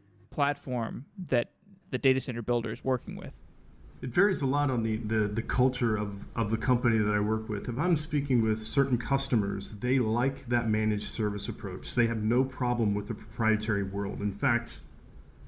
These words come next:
Speaker 2: there are some public entities in, in Asia where they have a managed service provider that has the bulk of the contract, and they get fined if things go down. So they are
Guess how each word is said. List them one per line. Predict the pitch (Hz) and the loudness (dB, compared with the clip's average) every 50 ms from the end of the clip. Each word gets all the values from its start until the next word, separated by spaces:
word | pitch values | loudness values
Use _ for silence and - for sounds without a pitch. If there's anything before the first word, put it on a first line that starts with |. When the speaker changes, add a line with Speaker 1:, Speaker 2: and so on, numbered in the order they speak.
| - - - | -16 -6 0
Speaker 2:
there | 127 127 123 | 2 2 2
are | |
some | 120 - - 139 131 139 | 2 2 2 2 2 2
public | - - 156 151 156 139 147 | 0 -2 0 2 0 0 2
entities | 135 131 143 139 139 127 - 107 101 104 110 - - - - - | 0 0 2 0 0 0 0 0 0 0 0 0 -2 -2 -2 0
in, | 127 113 110 107 104 104 104 - - | 2 2 4 4 4 2 0 0 -2
in | - 110 104 101 | -2 -2 0 2
Asia | 120 139 170 156 - 120 107 101 | 2 4 4 4 4 2 0 0
where | 110 104 107 110 110 110 110 107 107 104 - - - - - - - - - | -2 -4 -2 0 0 2 2 0 -2 -4 -8 -14 -16 -16 -16 -16 -14 -6 -2
they | 120 117 117 | -2 0 2
have | 123 120 117 | 2 2 2
a | 123 117 117 | 2 0 0
managed | 110 107 104 107 117 123 127 117 | 0 0 0 2 4 4 4 2
service | - - - 127 117 113 117 - | 0 0 2 2 2 2 0 0
provider | - 123 101 110 104 104 107 117 117 113 | 0 0 0 2 0 2 2 2 2 2
that | 113 107 101 | 0 -2 -2
has | 107 113 110 113 110 107 107 - - - - - - - - - | 0 0 0 0 0 0 0 -2 -2 -4 -8 -14 -16 -14 -6 -4
the | - | -4
bulk | - - 123 120 123 120 - | 0 6 6 6 6 6 4
of | 123 | 2
the | 113 120 | 2 2
contract, | - - 123 117 113 107 - - 110 104 113 120 - - - - - - - - - - | 2 2 2 2 2 0 2 2 2 2 2 0 -2 -6 -8 -8 -14 -18 -20 -20 -12 -4
and | 120 123 | -2 0
they | 131 135 | 2 2
get | 135 160 147 | 0 0 -2
fined | - - - 156 180 151 117 107 95 104 | -2 -2 -2 0 2 0 0 0 -2 -4
if | 95 | -6
things | - - - 117 113 110 - | -2 0 2 2 2 2 2
go | - 127 110 | 2 0 0
down. | 104 110 120 120 101 85 85 - - - - - - - - - - - | 2 0 0 0 0 -2 -4 -10 -12 -16 -18 -18 -18 -18 -18 -16 -10 -4
So | - - - 131 | -2 0 0 0
they | 113 107 123 131 135 135 131 | 0 0 0 2 2 0 0
are | 123 123 123 123 123 123 120 117 | -2 -2 0 0 2 2 2 0